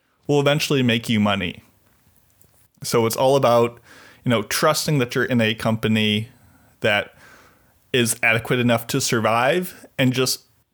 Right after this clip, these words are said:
being patient and not scared when all of a sudden, like, earlier this week where you lose, like, three thousand, six thousand dollars in one day,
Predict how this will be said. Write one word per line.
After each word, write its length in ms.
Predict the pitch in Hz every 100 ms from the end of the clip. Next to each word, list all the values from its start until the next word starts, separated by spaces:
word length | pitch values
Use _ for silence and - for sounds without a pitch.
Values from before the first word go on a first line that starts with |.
| -
being 180 | 131 127
patient 480 | 110 117 - 160 131
and 80 |
not 220 | 123 117 -
scared 420 | - 120 117 135
when 140 | 120
all 100 | 113
of 60 | 117
a 60 |
sudden, 480 | 117 127 110 120 123
like, 320 | 104 101 - - _ _ _ -
earlier 380 | 117 117 113
this 240 | 117 123 -
week 280 | 151 160 151
where 280 | 107 107 - - - -
you 100 | 123
lose, 240 | 123 113
like, 240 | 113 -
three 720 | - - - 127 123 120 117
thousand, 500 | 120 120 110 117 120
six 320 | 117 - 117 -
thousand 400 | 131 110 113 117
dollars 340 | 107 113 117
in 140 | 117
one 160 | 113 117
day, 400 | 107 107 139 170